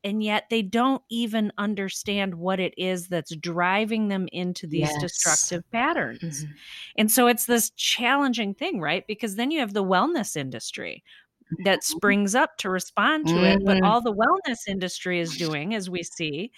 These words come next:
Speaker 1: is propagating the same patterns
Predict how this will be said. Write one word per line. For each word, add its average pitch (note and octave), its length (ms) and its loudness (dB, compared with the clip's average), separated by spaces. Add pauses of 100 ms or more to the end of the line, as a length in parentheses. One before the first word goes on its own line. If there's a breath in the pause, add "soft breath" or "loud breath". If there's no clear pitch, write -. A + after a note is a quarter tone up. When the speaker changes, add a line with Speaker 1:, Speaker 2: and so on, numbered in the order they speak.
(360 loud breath)
Speaker 1:
is A3+ 260 4 (240 loud breath)
propagating G3 920 0
the G3+ 120 -2
same F3+ 500 -4 (120)
patterns A3 800 -6